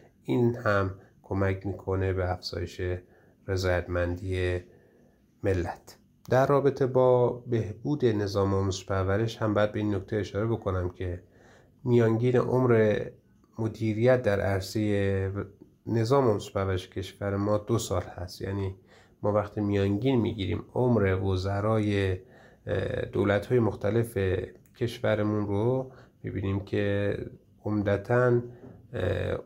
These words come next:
اونها دوره مدیریتیشون کمتر از دو سال بوده که این امر باعث می‌شه که ما، اه، شاهد فقدان ثبات سیاستگذاری در عرصه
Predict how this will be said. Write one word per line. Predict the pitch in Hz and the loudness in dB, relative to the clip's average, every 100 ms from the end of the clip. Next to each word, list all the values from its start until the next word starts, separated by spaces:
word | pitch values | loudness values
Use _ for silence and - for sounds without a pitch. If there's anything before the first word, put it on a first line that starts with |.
| - | -4
اونها | 107 95 107 107 107 | -4 -2 0 4 4
دوره | 107 98 101 | 2 0 0
مدیریتیشون | 101 95 95 95 92 101 98 - 107 98 - - _ - | -2 -2 0 0 0 -4 -8 -4 -4 -4 -6 -18 _ -4
کمتر | 101 95 110 | -2 0 2
از | 110 95 95 | 2 0 -2
دو | 90 | -6
سال | - 90 90 | -4 -4 -4
بوده | - 95 - - - _ - - - - | -6 -12 -14 -18 -20 _ -20 -20 -20 -16
که | - | -8
این | 101 110 107 - - | -4 -2 -2 -6 -4
امر | 110 110 107 | 0 2 0
باعث | 101 101 104 101 | -4 -4 -6 -6
می‌شه | 101 95 98 | -6 -6 -8
که | - 104 | -8 -4
ما، | 101 104 104 - - - - - | -2 -2 -4 -10 -20 -20 -18 -8
اه، | 92 95 - - | -6 -6 -10 -20
شاهد | - - 101 92 104 104 107 | -10 0 0 2 -2 -2 -2
فقدان | - 101 101 120 127 104 87 | 0 -4 0 2 4 2 -2
ثبات | - 98 101 95 | -6 -4 -2 -4
سیاستگذاری | - - 92 - 92 - 98 95 101 | -8 -6 -6 -6 -8 -8 -6 -4 -2
در | 101 92 | 0 0
عرصه | 90 87 - 101 101 98 | 0 -2 -2 0 0 0